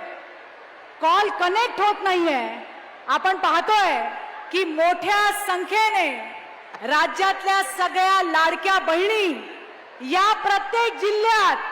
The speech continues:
लाडक्या देवाभाऊशी बोलण्यासाठी वाट बघतायत. सगळ्या बहिणींची माफी मागते की आपल्याला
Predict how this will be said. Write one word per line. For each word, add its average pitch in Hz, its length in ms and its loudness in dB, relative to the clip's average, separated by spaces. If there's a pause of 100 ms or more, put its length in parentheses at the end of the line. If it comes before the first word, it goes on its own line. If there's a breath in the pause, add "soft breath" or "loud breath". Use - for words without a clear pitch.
(400)
लाडक्या 381 560 2
देवाभाऊशी 403 880 2
बोलण्यासाठी 392 840 0
वाट 370 380 2
बघतायत. 370 640 2 (600)
सगळ्या 392 360 2
बहिणींची 403 540 0
माफी 370 380 2
मागते 392 640 2 (680)
की 370 80 0
आपल्याला 392 800 2